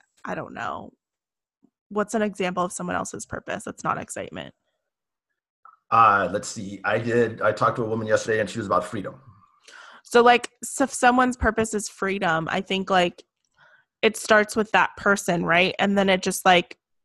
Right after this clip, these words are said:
Speaker 1: transcends, like, a domino effect to other people. I think that's, like, how you truly change the world, is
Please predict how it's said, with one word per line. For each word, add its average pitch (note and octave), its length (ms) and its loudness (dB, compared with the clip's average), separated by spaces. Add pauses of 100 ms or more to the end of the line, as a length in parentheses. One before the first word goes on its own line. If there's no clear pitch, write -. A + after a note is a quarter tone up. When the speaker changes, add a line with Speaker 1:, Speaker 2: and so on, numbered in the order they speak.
(360)
Speaker 1:
transcends, G3 720 2
like, F3 140 0
a F3 60 0
domino F#3 600 6
effect D#3 420 0
to - 140 -4
other F3+ 280 4
people. G#2 480 -4
I - 140 2
think G3 220 -4
that's, F#3+ 280 2
like, F#3 160 2
how F#3 140 2
you F3+ 140 -2
truly F3 360 0
change E3 400 -6
the - 80 -6
world, E3 480 2
is E3 380 0